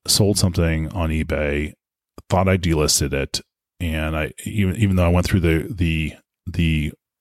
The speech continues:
mechanism to delist it, I went and list perfectly and hit delist, and then it came back and it said it was delisted, but it really wasn't delisted, and that's not their fault. It's because I didn't, the, the, uh, the little, uh, uh, Chrome app was not running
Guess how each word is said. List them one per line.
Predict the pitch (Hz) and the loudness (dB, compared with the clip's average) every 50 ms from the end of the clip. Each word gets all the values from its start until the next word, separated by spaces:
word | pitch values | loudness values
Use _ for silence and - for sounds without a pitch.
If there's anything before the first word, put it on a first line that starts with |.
| _ _ _ _ _ | _ _ _ _ _
mechanism | - 90 90 90 92 - - 98 87 82 - 76 73 | -2 0 2 2 2 2 2 2 2 0 0 -2 -2
to | - 76 | -2 -2
delist | 73 73 69 73 69 69 - - | -2 0 0 0 -2 -2 -2 -2
it, | 73 71 | -2 0
I | 69 | 0
went | 71 76 78 78 | 0 2 2 0
and | - 76 | 0 0
list | 73 76 76 - | 0 0 0 0
perfectly | - 95 90 82 73 71 - - 78 71 71 | 2 0 0 0 -2 -2 -2 0 0 0 0
and | 73 - | -2 -4
hit | - 76 - | -6 -8 -6
delist, | - 71 71 76 76 - - - | -4 -4 -2 0 0 0 0 -2
and | 71 67 | -2 -2
then | 69 69 69 - - - - - - - - - - - - _ _ _ | -2 -4 -4 -6 -10 -16 -20 -20 -20 -20 -20 -20 -20 -20 -20 _ _ _
it | - 101 95 | -4 -2 0
came | - - 85 82 | 0 0 2 2
back | 78 76 73 73 - | 2 0 0 0 -2
and | 78 76 | -2 -2
it | 80 | 0
said | - - 80 | 0 2 2
it | 80 | 2
was | 80 76 | 0 0
delisted, | 69 71 71 82 - - - 73 - | -2 0 0 2 2 2 0 -2 -2
but | - | -2
it | 73 | -2
really | 67 71 80 71 69 | 0 0 -2 0 0
wasn't | 71 67 73 78 101 98 - | 0 0 2 2 2 2 4
delisted, | - 101 101 104 - - - | 4 4 4 4 4 2 2
and | 95 85 | 2 2
that's | 85 90 190 | 2 2 2
not | 123 90 80 - | 2 0 0 -2
their | - 85 80 76 | -2 -2 0 0
fault. | - - 82 76 76 82 - | -2 -2 0 0 0 2 0
It's | 76 73 - - | -2 -2 -2 -2
because | - - 76 - 80 73 - | -4 -4 -2 0 0 0 2
I | 82 73 | 2 0
didn't, | 73 - - 78 71 80 - - _ _ _ - | 0 0 -2 -2 -2 -4 -4 -6 _ _ _ -6
the, | - 80 76 78 - - _ _ - - | -4 -2 -2 -4 -6 -10 _ _ -6 -4
the, | 90 82 76 71 69 | -2 -2 0 0 -2
uh, | 71 71 69 71 69 69 - - - _ - - - - - - - _ _ | -2 -2 -2 -2 -4 -4 -6 -10 -18 _ -20 -20 -20 -20 -20 -20 -20 _ _
the | - - | -2 -2
little, | 90 85 92 90 87 80 76 73 | 2 2 2 2 2 0 0 0
uh, | 69 78 76 69 69 71 69 - | 0 0 0 -2 -2 -4 -6 -8
uh, | - - 76 71 73 73 76 - - - _ - | -8 -6 -6 -4 -6 -6 -8 -12 -18 -20 _ -14
Chrome | - - - 117 104 92 82 | -8 -2 2 2 2 2 2
app | 76 73 76 76 - - - - - _ _ | 0 0 -2 -4 -6 -8 -12 -18 -20 _ _
was | - 87 82 82 | -2 0 0 2
not | 85 78 76 71 | 0 0 -2 -2
running | 78 80 82 90 101 110 107 | -2 0 0 2 0 0 -2